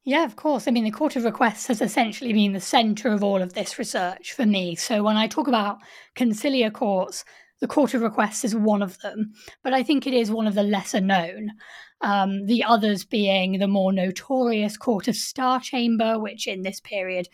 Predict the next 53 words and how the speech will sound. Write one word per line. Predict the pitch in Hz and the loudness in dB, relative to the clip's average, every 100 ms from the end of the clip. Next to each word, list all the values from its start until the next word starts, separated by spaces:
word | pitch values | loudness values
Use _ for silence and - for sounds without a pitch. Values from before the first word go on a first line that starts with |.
| - - - _ | -20 -20 -20 _
becomes | 240 247 208 - | -4 0 0 0
famous | - 190 180 180 175 | 0 2 4 2 -2
for | - 226 175 175 | -4 -2 0 2
being | 175 175 | 2 0
the | 175 | -2
court | - 214 180 | 0 0 0
where, | - 208 185 | -2 0 0
you | 180 | 0
know, | 175 170 | 0 0
noblemen | 196 208 220 208 202 202 190 190 | 0 2 2 2 0 0 0 2
might | 185 208 | 0 -4
sue | - 240 | 0 2
out | 190 190 | 2 0
their | 202 196 | 0 -6
cases | - 233 185 214 185 | -2 -4 -2 -4 -6
before | 208 - 208 | -8 -8 -6
the | 208 | -6
king. | - - 202 190 208 - - - - - - _ - | -8 -6 -4 -4 -8 -12 -20 -20 -20 -20 -20 _ -4
And | 277 | 0
the | 302 | 2
others | 302 262 240 | 2 0 0
are | 214 202 | 0 -2
provincial | - 247 220 233 - 226 | -2 0 2 0 -2 -4
councils. | - 208 202 214 220 180 | -2 -4 -4 -6 -6 -4
So | - | 0
there's | 214 190 | 0 0
one | 202 214 214 | 2 2 2
sat | 214 247 208 | 0 -2 -2
up | 247 233 | -2 2
in | |
the | 190 | 2
north | 190 185 - | 2 0 0
of | |
England, | 240 254 233 214 214 | 0 2 2 2 2
usually | 208 190 208 180 | 0 0 0 -2
in | 180 190 | -4 0
York, | 214 196 202 - - _ _ - | 2 2 0 -8 -20 _ _ -6
and | 240 | -2
there's | 233 | 0
another | 226 226 214 202 | 0 0 0 2
in | 196 196 | 0 2
the | 190 | 2
Welsh | 196 185 - | 2 2 0
Marches. | 208 196 208 - 185 | 2 2 -2 -4 -4
These | 190 190 185 | -2 -2 -2
sort | 233 | -2
of | 208 | -2
come | - - 214 | -2 0 2
and | 185 185 | 2 0
go | 190 180 | 0 0
in | 180 | -4
this | 185 - | -10 -14
period. | - 214 196 185 240 | -12 -6 -6 -6 -12